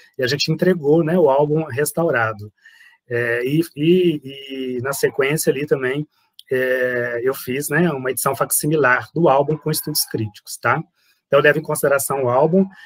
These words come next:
É, também, é, derivado dessa minha, minha interesse por álbuns fotográficos, né, impressos, eu já, eu tenho um ál-, um artigo publicado chamado Um Álbum Ilustrado para Minas Gerais, no Alvorecer da República, tá no, nos anais do Museu Paulista, eu não tenho condições de falar aqui sobre ele, né,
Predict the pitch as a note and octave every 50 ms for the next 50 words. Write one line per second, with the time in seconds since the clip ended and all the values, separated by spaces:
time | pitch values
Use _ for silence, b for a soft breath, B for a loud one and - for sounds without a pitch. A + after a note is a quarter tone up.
0 | B B B B B - C3+ C3+ C3+ C3+ C3 C3 C3 C3 B2+ B2+ B2+ B2+ B2+ B2
1 | - E3 D#3+ D#3 C#3+ D3+ F3+ G3 F3+ D#3 C#3+ C#3+ C#3+ - - - C#3 C3 C3+ B2+
2 | - B2+ E3 F#3+ A3 F#3+ D3+ E3 F3+ G3+ F#3+ E3 D#3 D#3 - - D#3 D3+ D3 D3
3 | C#3+ C#3 C3+ C3 A#2+ D3 C3+ B2 B2+ B2+ - - - _ _ _ _ _ _ _
4 | _ _ - C#3+ C3 C3 D3+ E3 D3 C#3+ - - C3 A2+ C3+ B2 B2 B2 C3 D3+
5 | F3 F3 - C3+ B2 A2+ D3+ D#3 D3 C3 A2+ C3+ B2+ C3 D#3 F#3 F3+ - F3+ E3
6 | - b b b b b b b C3+ C3+ C3 D3 - - C#3+ C#3 D3 D3 D3+ C#3+
7 | C#3 D3+ D#3+ C#3+ C#3 C#3 C3+ A2 - - D3+ C#3 - C#3+ B2+ B2+ B2+ - C#3 C#3
8 | E3 F3+ - - C#3+ C#3 C3 B2+ C3 C3 C3 C#3+ D#3+ D3 D3 D3 C3 C3 B2+ -
9 | - C#3 C3+ C#3 C#3+ D3 - C3+ C3 B2+ C3 B2+ B2 A#2 B2 A#2+ A#2+ C3 D3 D3+
10 | C#3+ C3 B2 B2+ B2+ B2+ B2 C3+ B2 B2+ B2 C3+ C#3 _ - C3+ D3 D#3+ F#3 F#3+
11 | - F#3+ F#3+ - B B B B B B B _ - C3 C3+ C3+ C#3 C#3 C3+ C3
12 | B2+ - - - B2+ B2 A#2 C#3+ C3+ B2+ C3 C#3 D3 - C3+ C3 C3 B2 A#2+ B2+
13 | A2+ - D#3 D#3 C#3+ B2+ D3 F3 F3 - E3 C#3 C3+ C3+ C#3+ D3 - C#3 C3 -
14 | C3+ B2+ - - B2+ C3 - - B2 A#2+ B2 B2+ - - - F#3+ F#3+ - - D3
15 | B2 A#2+ B2+ C#3 F3+ G#3 F#3+ D#3+ F3 G3+ G#3